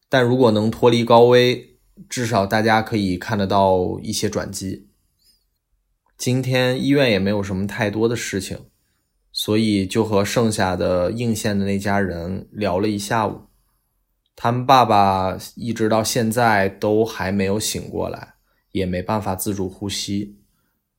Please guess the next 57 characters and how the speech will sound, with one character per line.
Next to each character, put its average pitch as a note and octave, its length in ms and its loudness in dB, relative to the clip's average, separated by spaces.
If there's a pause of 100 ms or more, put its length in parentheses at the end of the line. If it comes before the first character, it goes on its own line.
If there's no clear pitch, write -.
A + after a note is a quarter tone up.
(160)
医 A#2+ 160 -4
生 B2+ 500 -2
跟 A#2+ 160 2
他 A#2+ 80 0
们 A#2+ 100 0
讲 F2 240 -2
的 F2+ 80 -6
情 F#2+ 280 -6
况 G2+ 480 -2
也 G2 180 -4
不 - 160 -10
是 A2+ 140 -6
特 A#2 120 -6
别 G#2+ 120 0
明 G2 280 -4
朗， G2+ 280 -6 (680)
甚 A#2+ 240 -2
至 G#2+ 160 0
跟 G#2+ 140 -2
他 A2+ 100 2
们 A2+ 140 0
讲 F#2 360 -4
可 - 160 -8
能 F2+ 160 -6
还 F#2+ 140 -6
要 G2+ 200 0
再 G#2 340 0
继 G#2 160 -6
续 G2+ 180 -8
待 G2+ 180 -2
一 G2 140 -2
个 G2+ 80 -6
月 G#2+ 220 0
观 G#2+ 240 -4
察 G2+ 180 -8
观 G2 220 -8
察。 - 260 -18 (1500)
目 C3+ 160 0
前 A2+ 180 2
为 G#2 140 2
止 G2+ 180 -2
他 G2 160 -4
们 A2 140 0
已 G2 100 -2
经 G#2 460 -4
待 G#2 240 0
了 G2+ 140 0
四 G2+ 260 -2
十 G2+ 160 -6
天 - 220 -14
了， - 140 -14 (800)
也 F#2+ 140 -2
花 G#2 200 0
了 A2+ 80 0
很 G2 120 -6
多 F#2+ 140 -4
钱。 - 540 -8